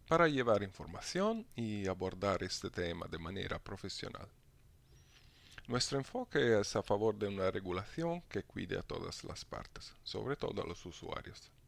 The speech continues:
Cada país tiene sus propias características, pero en general, los estudios y los datos extraídos de las plataformas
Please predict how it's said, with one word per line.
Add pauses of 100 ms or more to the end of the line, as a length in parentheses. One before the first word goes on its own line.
(920)
Cada
país
tiene
sus (120)
propias
características,
pero
en
general, (680)
los
estudios
y
los
datos
extraídos
de
las
plataformas